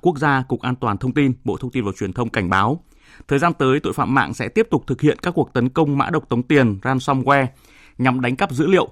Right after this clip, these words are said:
gây gián đoạn hoạt động của hệ thống thông tin và đòi tiền chuộc. Sao lưu, phục hồi dữ liệu, rà soát, rà soát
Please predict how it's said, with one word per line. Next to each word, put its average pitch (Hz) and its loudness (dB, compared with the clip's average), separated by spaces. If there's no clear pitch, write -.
gây 147 4
gián 135 2
đoạn 113 0
hoạt 120 0
động 135 0
của 110 -4
hệ 113 0
thống 110 -4
thông 139 -2
tin 156 4
và 104 -2
đòi 104 2
tiền 107 0
chuộc. - 0
Sao 190 4
lưu, 190 8
phục 156 0
hồi 135 4
dữ 113 0
liệu, 143 2
rà 123 2
soát, - -4
rà 123 2
soát 185 -2